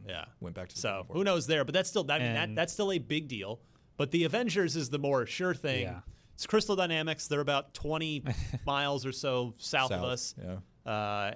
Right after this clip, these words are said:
Speaker 2: and I've been there a number of times, actually. They have a really nice space.
Speaker 1: I've never been. Yeah, San
Speaker 2: Uh,
Speaker 1: Mateo, right?
Speaker 2: uh, Redwood City.
Speaker 1: Oh, Redwood City.
Speaker 2: Redwood Shores, technically.
Speaker 1: Same as E A, yeah.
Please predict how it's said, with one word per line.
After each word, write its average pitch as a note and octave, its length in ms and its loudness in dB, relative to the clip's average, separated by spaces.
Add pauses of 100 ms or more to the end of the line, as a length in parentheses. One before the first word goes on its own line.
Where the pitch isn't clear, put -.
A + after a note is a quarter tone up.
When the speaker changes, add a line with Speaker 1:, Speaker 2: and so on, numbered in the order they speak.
Speaker 2:
and G#2+ 560 -8 (200)
I've C3 120 -6
been D3 120 -4
there B2 140 0
a A#2+ 40 -4
number D#3 200 -2
of G#2 60 -4
times, G2 260 -8
actually. F#2 280 -6
They D2+ 40 -4
have D#2 120 -8
a G2 40 -10
really G#2 140 -4
nice G2+ 200 -4
space. G#2 380 -4
Speaker 1:
I've C#3 80 -6
never F3 200 -6
been. E3 300 -6
Yeah, B2+ 140 -6
San C3+ 200 -4
Speaker 2:
Uh, C3 40 -2
Speaker 1:
Mateo, G#2+ 240 -2
right? F2 180 -6 (560)
Speaker 2:
uh, A#2+ 260 -4
Redwood C3+ 440 0
City. E2 400 -8 (120)
Speaker 1:
Oh, F#2+ 100 -2
Redwood E2+ 240 -6
City. - 120 -8
Speaker 2:
Redwood C3+ 260 0
Shores, G2+ 380 -4
technically. F#2+ 420 -10
Speaker 1:
Same F#2 80 -6
as F2+ 100 -8
E F2 140 -6
A, F2+ 100 -10
yeah. B2 200 -10